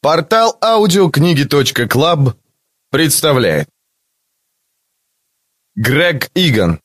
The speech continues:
Во тьму. Звук зуммера с каждой секундой становится громче и пронзительнее,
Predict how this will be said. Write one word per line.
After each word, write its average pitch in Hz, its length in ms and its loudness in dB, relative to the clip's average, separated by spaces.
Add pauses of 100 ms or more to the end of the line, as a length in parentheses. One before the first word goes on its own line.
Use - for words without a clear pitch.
(460)
Во 156 240 0
тьму. 120 320 0 (2000)
Звук 156 360 0
зуммера 208 460 0
с 143 80 -4
каждой 202 320 0
секундой 185 520 0
становится 170 580 0
громче 156 560 0
и 143 160 0
пронзительнее, 127 960 0